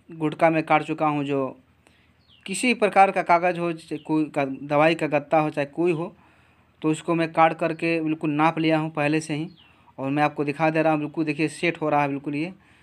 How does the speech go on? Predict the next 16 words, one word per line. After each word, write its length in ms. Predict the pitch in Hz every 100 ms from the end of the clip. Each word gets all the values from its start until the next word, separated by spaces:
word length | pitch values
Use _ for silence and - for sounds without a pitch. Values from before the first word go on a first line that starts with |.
| _ _ _ -
और 260 | 127 139 143
इसमें 300 | 143 185 196
ऐसे 500 | 196 190 170 160 196
ही 100 | 185
मैं 180 | 185 180
इसमें 260 | 165 175
टेप 220 | 170 175 156
लगा 220 | 147 143
दूंगा। 280 | 135 127 123 131 _ _ _ _ _ _ _ _ _ _
तो 140 | 151 147
टेप 280 | 147 190 196
लगा 240 | 190 185 190
दूंगा, 320 | 196 190 185
इसके 280 | 170 - 175
बाद 260 | 175 175
मैं 320 | 165 165 160